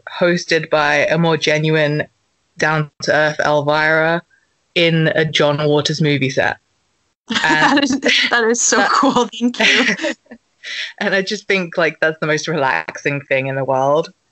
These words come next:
Speaker 1: No offense to Elvira, obviously. We all love Elvira. But, you know, <laughs> um, <laughs> in terms of being a horror fan, I like, and being down to earth, like, yeah. Uh, but I,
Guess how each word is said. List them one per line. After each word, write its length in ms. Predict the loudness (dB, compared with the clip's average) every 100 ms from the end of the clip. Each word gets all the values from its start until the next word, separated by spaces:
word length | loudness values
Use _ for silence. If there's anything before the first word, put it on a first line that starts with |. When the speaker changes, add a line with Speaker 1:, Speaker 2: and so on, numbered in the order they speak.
| -2
Speaker 1:
No 220 | 2 2
offense 300 | 0 -6 -2
to 140 | 0
Elvira, 520 | 2 2 2 2 0
obviously. 440 | 0 -2 -2 -2 0
We 140 | 2
all 120 | 2
love 180 | 2 2
Elvira. 520 | 2 2 2 2 2 0 0
But, 180 | 2
you 80 | 2
know, 160 | -2 -8 -2
<laughs> 0 |
um, 320 | 2 4 4 2 0 0 -2 -2
<laughs> 400 | -4 -4 _ -4
in 140 | -2
terms 320 | 2 0 0
of 100 | -2
being 220 | 0 2
a 80 | 2
horror 340 | 2 2 0 0
fan, 360 | 0 0 -2
I 220 | -2 -2 0
like, 320 | -2 -4 -18 _ -10
and 180 | -8 -4
being 200 | -4 -2
down 260 | -2 -2
to 100 | -2
earth, 280 | -2 0 -2 -6
like, 200 | -10 -10 -18 _ _ _ _
yeah. 300 | -2 0 -2 -4 -4
Uh, 140 | 0
but 80 | 2
I, 220 | 0 -2